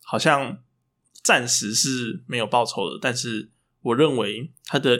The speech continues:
意义成分和自我满足，就讲难听点，就算只有自我满足，它也是很好玩的。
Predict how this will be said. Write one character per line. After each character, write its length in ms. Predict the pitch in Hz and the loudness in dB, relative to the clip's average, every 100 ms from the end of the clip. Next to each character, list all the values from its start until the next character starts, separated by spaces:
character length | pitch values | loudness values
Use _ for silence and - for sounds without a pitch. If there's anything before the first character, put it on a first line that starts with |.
| 123 | 2
意 300 | 175 135 131 | -2 0 -2
义 40 | 120 | -4
成 220 | - 101 | -6 -6
分 180 | 123 110 | -4 -2
和 260 | 135 123 | -2 -2
自 180 | 127 180 | 2 6
我 140 | 131 | 6
满 220 | 120 104 101 | 4 -2 -6
足， 180 | 98 | -10
就 280 | 104 127 - - _ _ _ _ _ _ | -2 0 0 -8 _ _ _ _ _ _
讲 140 | 120 | -2
难 160 | 113 135 | 0 2
听 140 | 156 | 2
点， 260 | 151 120 - | 2 0 -2
就 160 | - 180 | 0 2
算 160 | 160 | 2
只 120 | 123 120 | 0 0
有 80 | |
自 180 | 104 - | 0 -2
我 100 | 120 | -4
满 160 | 107 98 | -6 -12
足， 140 | - | -14
它 160 | 104 117 | -6 -4
也 120 | 104 | -4
是 340 | - 117 107 - | -6 -12 -14 -16
很 140 | - | -14
好 120 | 107 98 | -6 -6
玩 160 | |
的。 60 | - | -8